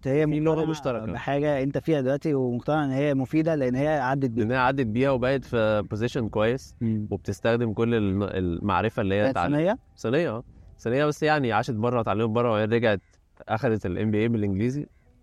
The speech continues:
Speaker 2: آه، كانت صدفة يعني،
Speaker 1: مم.
Speaker 2: الحمد لله. آه، آه، يعني لنفس البوزيشن ده، نفس الشغلانة دي، كان في أكتر مثلًا بتاع عشرة ولا حاجة متقدمين. بس أنا كنت خارج مبسوط.
Speaker 1: أيوة،
Speaker 2: آه،
Speaker 1: مرتاح.
Speaker 2: وعشرة منهم أجانب وصينيين يعني كمان، مش، لأن الشركة كبيرة قوي،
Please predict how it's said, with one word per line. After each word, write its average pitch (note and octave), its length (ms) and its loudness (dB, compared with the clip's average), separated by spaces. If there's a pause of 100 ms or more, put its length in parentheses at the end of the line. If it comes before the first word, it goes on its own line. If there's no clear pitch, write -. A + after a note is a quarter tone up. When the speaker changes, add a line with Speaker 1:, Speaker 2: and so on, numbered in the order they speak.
(500)
Speaker 2:
آه، F2+ 260 0
كانت B2 200 -2
صدفة C#3+ 280 2
يعني، A2 420 2
Speaker 1:
مم. B2 160 0
Speaker 2:
الحمد A#2 180 0
لله. G#2+ 240 0 (680)
آه، F#2+ 200 2
آه، F#2 400 0
يعني G2+ 280 0 (100)
لنفس A2+ 380 0
البوزيشن A#2+ 640 0
ده، D3 160 0
نفس B2+ 260 -2
الشغلانة G2+ 760 0
دي، C3 140 0
كان A2 140 -2
في A2 160 0
أكتر G#2 440 -2
مثلًا G2 280 -4
بتاع F#2+ 220 2
عشرة A2 220 0
ولا F2+ 140 0
حاجة G#2 160 0
متقدمين. G2+ 560 -2 (440)
بس - 120 -4
أنا D3 100 2
كنت D3 120 0
خارج D#3 260 4
مبسوط. D3+ 360 0 (440)
Speaker 1:
أيوة، A#2+ 160 0
Speaker 2:
آه، G2 240 -6
Speaker 1:
مرتاح. - 180 -10
Speaker 2:
وعشرة C3 520 2 (120)
منهم C3 260 2
أجانب B2+ 280 2
وصينيين G#2+ 420 0
يعني F2 200 -4
كمان، G2 280 -2
مش، - 260 -8 (280)
لأن G2+ 140 0
الشركة A#2 320 0
كبيرة G#2 260 2
قوي، G#2+ 220 4